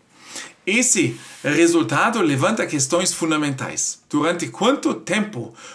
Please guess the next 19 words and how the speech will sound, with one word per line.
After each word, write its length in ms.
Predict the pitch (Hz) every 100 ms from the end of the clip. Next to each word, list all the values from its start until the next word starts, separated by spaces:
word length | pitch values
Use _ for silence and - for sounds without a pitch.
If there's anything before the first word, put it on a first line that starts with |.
| - _
poderá 440 | 220 214 147 143
funcionar 840 | 160 - 262 269 190 156 147 151 - - -
um 120 | 180
exército 500 | 139 135 131 156 131
cujos 380 | 180 196 175 165
soldados 680 | 139 123 123 131 127 - - - - -
desertam 720 | 143 139 131 131 143 139 131 - _ -
em 120 | 151
massa? 460 | 127 - - - _ _ _ _ _ - - -
E 100 | 190
o 100 | 180
que 140 | 262
isso 560 | 277 226 - 160 117 101 135
diz 260 | 165 240 -
sobre 360 | - 190 156
o 200 | 151 160
moral 520 | 147 123 120 131 220 262
das 180 | 131
tropas 520 | - 170 185 196 -